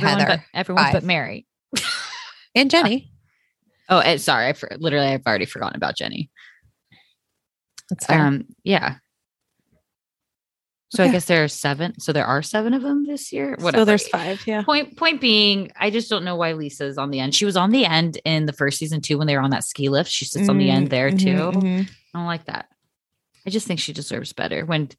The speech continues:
Speaker 1: this whole
Speaker 2: Baby
Speaker 1: season is
Speaker 2: Gorge,
Speaker 1: basically
Speaker 2: going to the top, baby. Baby Gorge.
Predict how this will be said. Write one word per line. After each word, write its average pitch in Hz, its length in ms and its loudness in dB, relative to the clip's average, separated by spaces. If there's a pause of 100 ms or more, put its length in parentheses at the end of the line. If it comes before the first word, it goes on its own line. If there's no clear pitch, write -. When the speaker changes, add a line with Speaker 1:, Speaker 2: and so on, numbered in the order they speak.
Speaker 1:
this 170 160 -4
whole - 100 0
Speaker 2:
Baby 220 220 6
Speaker 1:
season 302 140 4
is 320 100 8
Speaker 2:
Gorge, 320 100 6 (160)
Speaker 1:
basically - 180 -4
Speaker 2:
going 226 200 6
to 269 120 0
the 285 80 4
top, 320 300 4
baby. 262 420 2
Baby 226 280 0
Gorge. 269 680 -4